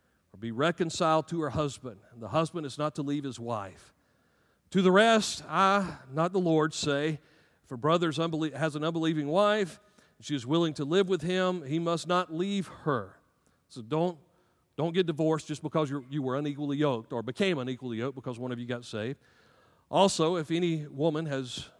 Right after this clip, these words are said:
an unbelieving husband, and he is willing to live with her, she must not leave her husband. For the unbelieve-, unbelieving husband is sanctified by the wife. The unbelieving wife is sanctified by the Christian husband."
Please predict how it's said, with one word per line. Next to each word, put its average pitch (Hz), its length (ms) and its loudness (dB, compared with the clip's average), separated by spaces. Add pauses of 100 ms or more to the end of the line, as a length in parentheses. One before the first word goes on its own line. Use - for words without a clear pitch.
an 131 120 -10
unbelieving 151 440 -2
husband, 143 540 -2 (680)
and 107 100 -10
he 151 140 2
is 139 140 2
willing 175 280 4
to 165 60 0
live 170 200 2
with 151 180 -4
her, 143 200 0
she 151 160 -8
must 147 260 -6
not 147 180 0
leave 135 160 -2
her 139 100 -6
husband. 113 440 -2 (520)
For 135 100 -4
the 143 120 4
unbelieve-, 160 580 2 (260)
unbelieving 196 460 2
husband 151 440 0
is 135 100 -6
sanctified 147 560 0
by 135 80 -2
the 120 80 -4
wife. 127 460 0 (580)
The 120 100 -2
unbelieving 190 380 4
wife 185 260 2
is 160 80 -4
sanctified 165 460 2
by 151 120 -2
the 147 80 -6
Christian 147 400 -8
husband." 120 680 -4